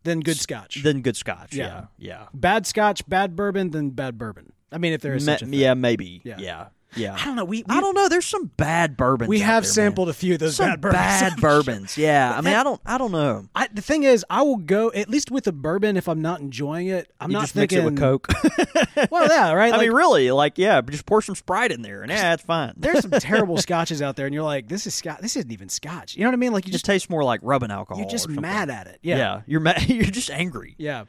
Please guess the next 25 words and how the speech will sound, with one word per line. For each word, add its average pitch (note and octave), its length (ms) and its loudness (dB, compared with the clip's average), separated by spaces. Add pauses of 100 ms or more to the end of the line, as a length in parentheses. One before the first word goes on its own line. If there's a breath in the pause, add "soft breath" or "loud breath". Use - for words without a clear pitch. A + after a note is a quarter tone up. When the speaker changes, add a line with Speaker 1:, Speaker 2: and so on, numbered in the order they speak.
Speaker 1:
but F#3+ 100 2
if F#3+ 140 0
it's G3 140 2
good, B3+ 360 2
if E3 140 -2
it's D#3+ 120 0
good D4+ 200 2
stuff, C#3 340 -4
then C3 120 -8
good B2 180 -8
Scotch. G2 420 -12
And D#3 260 -6
that, E3 260 -2
but E3+ 80 -6
that's G3 180 -2
hard G3 180 0
to D3 60 -8
say C3 240 -4
'cause B2 100 -10
I, C#3 80 -6
I C3+ 120 -12
like C3+ 200 -8
good A#2 140 -12
bourbon G2+ 280 -14
too. F2+ 220 -20